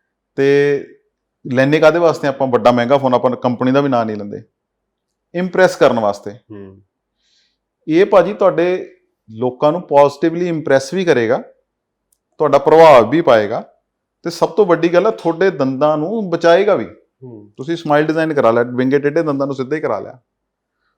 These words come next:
Speaker 1: ਹੁਣ ਖਾਣਾ ਨਹੀਂ ਫਸੂਗਾ ਵਿੱਚ।
Speaker 2: ਹੂੰ।
Speaker 1: ਖਾਣਾ ਨਹੀਂ ਫਸੂਗਾ ਤਾਂ ਤੁਹਾਡੇ ਮਸੂੜੇ ਠੀਕ ਰਹਿਣਗੇ,
Speaker 2: ਹੂੰ।
Speaker 1: ਤੁਹਾਡੇ ਦੰਦ ਠੀਕ ਰਹਿਣਗੇ।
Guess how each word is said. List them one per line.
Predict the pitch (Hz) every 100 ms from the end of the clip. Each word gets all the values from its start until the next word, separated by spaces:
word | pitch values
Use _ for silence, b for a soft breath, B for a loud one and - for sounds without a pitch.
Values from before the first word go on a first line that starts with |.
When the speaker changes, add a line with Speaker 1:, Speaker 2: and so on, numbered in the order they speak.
| _ -
Speaker 1:
ਹੁਣ | 156
ਖਾਣਾ | - 139 147
ਨਹੀਂ | 156
ਫਸੂਗਾ | 156 147 156 151
ਵਿੱਚ। | 151 - _ _ _ _ _
Speaker 2:
ਹੂੰ। | 117 110 107 _
Speaker 1:
ਖਾਣਾ | - 135 151
ਨਹੀਂ | 156
ਫਸੂਗਾ | 147 143 139
ਤਾਂ | 139
ਤੁਹਾਡੇ | 139 123
ਮਸੂੜੇ | 117 110 110 139
ਠੀਕ | 139 127
ਰਹਿਣਗੇ, | 131 139 143
Speaker 2:
ਹੂੰ। | 139 104 104
Speaker 1:
ਤੁਹਾਡੇ | 113 110
ਦੰਦ | 98 95
ਠੀਕ | 98 104 104
ਰਹਿਣਗੇ। | 110 123 120